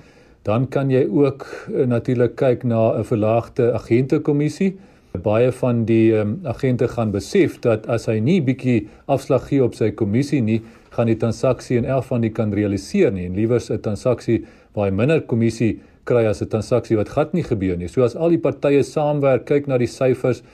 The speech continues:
en, eh, ietsie uitwerk, dan kan so 'n transaksie baie keer wel, eh, nog gebeur, al lyk dit aanvanklik asof daar nie voldoende fondse is nie.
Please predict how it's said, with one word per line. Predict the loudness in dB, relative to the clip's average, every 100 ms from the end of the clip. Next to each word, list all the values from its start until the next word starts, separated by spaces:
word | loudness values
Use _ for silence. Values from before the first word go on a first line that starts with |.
| -20 -20 _
en, | -2 0 0
eh, | 0 0
ietsie | -2 -4 0
uitwerk, | 0 2 0 0 0 -2
dan | -2 -2
kan | -2 -2 -4
so | 0 0
'n |
transaksie | 0 -4 -2 -2 0 -2
baie | 0 0
keer | 0 0 -2 2
wel, | 4 4 2 -2 -20 _ -4
eh, | 0 0
nog | -2 -4 0 -2 0
gebeur, | -4 0 2 4 2
al | 0 0
lyk | 0 0
dit | -2
aanvanklik | -2 -4 -4 -4 -2 -4 -6 _ -16 -8
asof | -2 -2
daar | 0 0
nie | -2
voldoende | -2 -2 -2 -2
fondse | -2 0 2 0 -2
is | -4 -8
nie. | -14